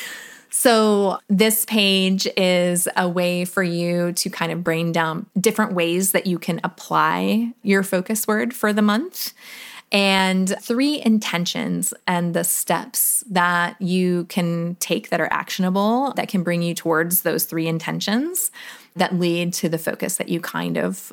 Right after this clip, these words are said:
want to work towards. And then, uh, the bottom of that P D F also has a spot for how can I care for myself this month? And that's because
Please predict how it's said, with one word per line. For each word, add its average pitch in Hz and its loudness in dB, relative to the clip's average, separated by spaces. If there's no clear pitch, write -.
want 185 -2
to 165 -2
work - -2
towards. - -2
And 196 2
then, 185 2
uh, 175 0
the 170 -2
bottom 165 2
of 170 -4
that 170 -2
P 170 -8
D 165 -4
F 180 -2
also 170 0
has 170 -2
a 175 -2
spot - -2
for 170 0
how 190 -2
can 214 -2
I 226 0
care 233 -6
for - -6
myself - -6
this - -6
month? - -6
And 180 2
that's 185 2
because 175 0